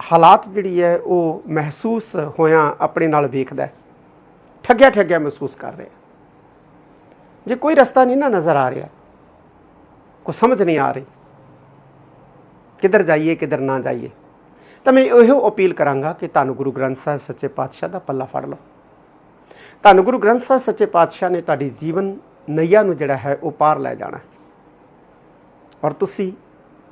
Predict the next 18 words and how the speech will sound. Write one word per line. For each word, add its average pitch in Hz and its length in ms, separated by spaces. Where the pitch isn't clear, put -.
ਇੱਕ - 160
ਖੂਬਸੂਰਤ 214 720
ਅਮਲ 214 200
ਵੱਲ 143 200
ਵਧੋਗੇ 139 420
ਤੇ 160 100
ਆਪਣੀਆਂ 143 380
ਨਸਲਾਂ 139 380
ਲਈ 131 180
ਬਿਹਤਰ 202 360
ਜਿਹੜਾ 135 240
ਹੈ 131 240
ਉਹ 147 60
ਸੰਕਲਪ 160 520
ਵਿਕਲਪ 156 460
ਛੱਡ 147 200
ਕੇ 139 160
ਜਾਓਗੇ। - 340